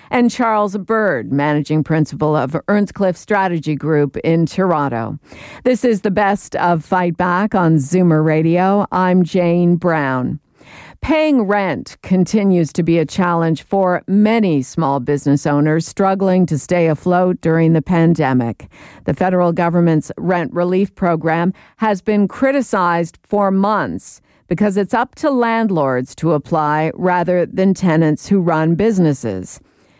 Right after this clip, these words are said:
This past week, the new finance minister, Chrystia Freeland, promised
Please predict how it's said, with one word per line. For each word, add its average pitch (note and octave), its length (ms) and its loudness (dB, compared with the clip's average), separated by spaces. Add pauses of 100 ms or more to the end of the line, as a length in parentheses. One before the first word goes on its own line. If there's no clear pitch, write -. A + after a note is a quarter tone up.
(200)
This F3+ 160 -2
past G3 400 -2
week, G#3 320 0
the F3+ 160 0
new F#3 200 2
finance F#3 460 0
minister, E3 400 0
Chrystia F3 400 -2
Freeland, F3+ 540 0
promised F3 500 -2